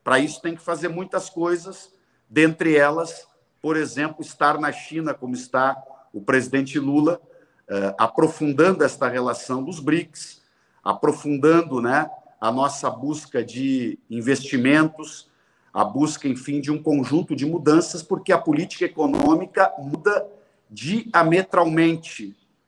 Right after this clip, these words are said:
em relação ao que foi a política econômica da extrema-direita, do bolsonarismo,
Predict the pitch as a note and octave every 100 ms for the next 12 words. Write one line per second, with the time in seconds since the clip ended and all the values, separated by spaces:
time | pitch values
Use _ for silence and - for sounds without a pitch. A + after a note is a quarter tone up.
0 | _ A#2 A#2+ D#3 D#3+ D3+ - D3+ D3+ D#3+
1 | D#3 D3 - E3 - D3+ D#3+ - _ _
2 | _ - B2 C#3+ C3 C#3+ - D3+ D3+ C3+
3 | C3 C#3 C#3+ D3 C#3 C3 - C3+ C#3+ C3
4 | A#2+ B2+ D3 C#3+ A#2 A#2+ B2 A#2+ C3 B2
5 | A2 B2 C3+ C3+ C#3